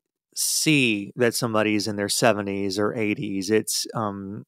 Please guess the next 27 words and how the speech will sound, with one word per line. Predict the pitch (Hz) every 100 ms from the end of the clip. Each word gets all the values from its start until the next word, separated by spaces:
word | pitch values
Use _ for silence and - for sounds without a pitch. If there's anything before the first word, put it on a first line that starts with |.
| -
I | 120
not | 127 135
only | 135 123 113
see | - 110
my | 101 95
grandparents, | 95 101 101 - 104 98 123 -
but | 113
I | 143
also | 233 - 180
see | -
my | 143 151
parents. | 185 110 95 107 113 113
I |
mean, | 107 104
my, | 117 127 127 127 127
my | 117 131
parents | - 151 151 143
are |
in | 139
their | 135
sixties. | - 151 - 160 151
My | 123
stepfather | 131 - 135 - 135 131 135 127
is | 113 127
in | 123 120
his | 120 -
seventies. | 117 107 135 143 156